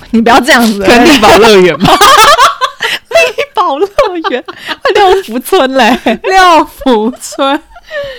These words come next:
Speaker 1: 对，这是我印象，我脑子里真的第一个对他的印象是这个，
Speaker 2: OK。
Speaker 1: 所以我还是坚信有这一个号称。
Speaker 2: 好，好，好，没关系，就让他这样去吧。
Speaker 1: 对，那你自己嘞？
Speaker 2: 好，我，因为我，我太多了，所以我可以帮你补充。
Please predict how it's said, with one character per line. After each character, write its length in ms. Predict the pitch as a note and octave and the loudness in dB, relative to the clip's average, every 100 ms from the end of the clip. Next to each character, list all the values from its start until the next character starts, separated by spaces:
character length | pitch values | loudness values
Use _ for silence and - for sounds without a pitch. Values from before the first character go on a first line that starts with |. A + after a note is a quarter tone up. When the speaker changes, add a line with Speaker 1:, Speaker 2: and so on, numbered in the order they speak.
| E4+ D4 | -16 -14
Speaker 1:
对， 200 | - F3 E3+ | -12 -10 -6
这 140 | C#4 | -2
是 100 | D4 | 0
我 260 | B3+ F#3 - | 0 -2 -6
印 180 | C#4+ A#3 | -4 -4
象， 100 | A3 | -2
我 160 | G#3+ A3 | 0 0
脑 220 | G#3+ G3 | 0 -2
子 160 | F#3 A3 | -4 -4
里 140 | G#3 | -4
真 240 | G3 E4 D#4 | -4 -4 -4
的 80 | |
第 300 | C4+ - D4 | -8 -4 -4
一 40 | C4+ | -2
个 120 | A3+ | -2
对 120 | A#3 | -2
他 120 | A#3 | -2
的 80 | A3 | -2
印 180 | A#3+ G#3 | -2 -4
象 160 | G3+ F3+ | -4 -6
是 60 | |
这 220 | E3+ F3+ - | -8 -10 -10
个， 200 | - - G#3 | -12 -16 -12
Speaker 2:
OK。 120 | G3+ | -2
Speaker 1:
所 80 | A3 | 0
以 40 | |
我 160 | A#3 F#3+ | 2 0
还 160 | F#3+ | -2
是 80 | G#3+ | -6
坚 260 | G#3 G#3 G3+ | -2 -2 0
信 220 | - F#3+ | -2 -4
有 120 | G#2+ | -8
这 140 | - F3 | -8 -8
一 100 | F3+ | -6
个 220 | B2+ G#2+ | -8 -8
号 240 | - E3+ | -4 -4
称。 180 | E3 E3 D3+ G#3 | -4 -6 -6 -6
Speaker 2:
好， 140 | G3+ | -8
好， 60 | - | -10
好， 140 | - - | -12 -8
没 100 | F3+ | -4
关 120 | F3+ | -4
系， 120 | F#3+ | -2
就 60 | F#3 | -2
让 140 | F#3+ F#3 | -2 -2
他 120 | F#3 | -4
这 120 | F3+ | -6
样 120 | E3 E3+ | -8 -10
去 180 | - | -14
吧。 160 | D#3+ - - - - D5 - | -16 -16 -16 -16 -8 -4 -2
Speaker 1:
对， 400 | G4 - F4 C4+ F#4+ - | -2 0 0 0 0 -2
那 100 | F4 | -2
你 140 | D4 F#3+ | -2 -4
自 140 | A3+ | -8
己 160 | F3 D#3 | -8 -8
嘞？ 280 | C#3+ D3+ G3 | -8 -8 -6
Speaker 2:
好， 160 | F#3 | -4
我， 160 | F#3 A3+ | -4 -2
因 100 | F#4+ | 0
为 80 | F4 | 0
我， 100 | G3 | -2
我 120 | G3 | -6
太 220 | F#3 A3 F#3+ | -6 -4 -4
多 220 | F3 F3 | -6 -10
了， 120 | - | -6
所 140 | - | 0
以 40 | B3 | 2
我 40 | |
可 60 | A#3 | 2
以 40 | |
帮 100 | G#3 | 2
你 20 | B3 | 2
补 60 | |
充。 100 | A3 | 2